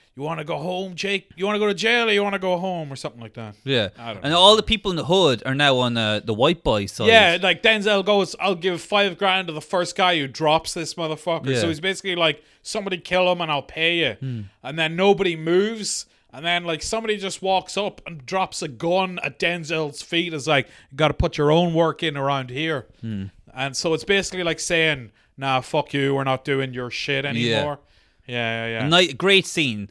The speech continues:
Speaker 1: Yeah.
Speaker 2: The, the, all the homies team up with the white boy. I'm like,
Speaker 1: Yeah.
Speaker 2: "Yes!"
Speaker 1: Yes!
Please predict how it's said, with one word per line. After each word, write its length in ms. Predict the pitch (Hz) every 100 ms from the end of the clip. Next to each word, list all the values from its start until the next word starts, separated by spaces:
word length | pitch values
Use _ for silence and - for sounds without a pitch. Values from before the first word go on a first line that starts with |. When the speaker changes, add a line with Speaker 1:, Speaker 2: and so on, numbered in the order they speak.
| -
Speaker 1:
Yeah. 220 | 170 147
Speaker 2:
The, 120 | -
the, 120 | - 147
all 220 | 180 185
the 80 | 180
homies 460 | 180 190 165 156
team 180 | - 165
up 140 | 151
with 100 | 143
the 60 | 123
white 320 | 117 135 131
boy. 180 | 127 110
I'm 80 | 101
like, 120 | 110
Speaker 1:
Yeah. 100 | 131 165 185 208 214
Speaker 2:
"Yes!" 280 | - 165 165 -
Speaker 1:
Yes! 320 | 262 -